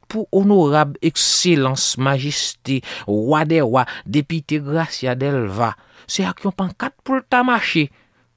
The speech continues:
pou l ekri nan tout figi li, nan tout do li, pou ide moun wè pi byen se yon depite k ap pale, yon depite k ap depoze. Se pou nou di "gayo" Dòsenvil ak olit li yo ak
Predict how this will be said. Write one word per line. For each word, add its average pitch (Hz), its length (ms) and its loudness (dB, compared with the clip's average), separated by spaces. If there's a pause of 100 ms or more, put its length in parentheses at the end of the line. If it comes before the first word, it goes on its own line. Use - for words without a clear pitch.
(120)
pou 190 120 6
l - 120 -12
ekri 175 340 4
nan 180 200 4
tout - 240 -8
figi 143 580 0
li, 139 160 -2 (240)
nan 160 220 0
tout 233 160 -4
do 135 480 8
li, 196 220 4 (760)
pou 165 200 4
ide 156 220 4
moun 131 320 4
wè 135 120 2
pi 180 260 -2
byen 165 300 2 (360)
se 120 120 -4
yon 131 240 0
depite 135 480 -4
k - 160 -8
ap - 60 -20 (160)
pale, 127 300 -2 (460)
yon 104 160 -4 (120)
depite 131 480 -4
k 113 120 -4
ap 80 100 -12 (140)
depoze. 139 640 2 (840)
Se - 160 0
pou 160 200 4
nou 208 160 8
di 175 160 0
"gayo" 165 280 2
Dòsenvil 123 800 -2 (400)
ak 135 160 0
olit 143 380 0
li 143 180 -4
yo 98 120 -8 (120)
ak - 160 -8